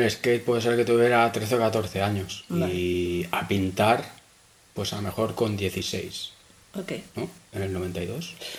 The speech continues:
Speaker 1: La cuestión es que, <coughs> claro, al venir del skate, pues, podía ser que tuviera ya algo de conocimiento, eh,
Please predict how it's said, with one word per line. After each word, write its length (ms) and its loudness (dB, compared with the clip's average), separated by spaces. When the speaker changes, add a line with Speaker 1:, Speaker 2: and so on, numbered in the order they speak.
Speaker 1:
La 180 6
cuestión 340 6
es 120 2
que, 440 6
<coughs> 400 -20
claro, 260 4
al 240 2
venir 280 6
del 220 8
skate, 360 6
pues, 200 0
podía 240 2
ser 180 0
que 100 -2
tuviera 300 6
ya 180 6
algo 180 6
de 120 8
conocimiento, 880 4
eh, 760 2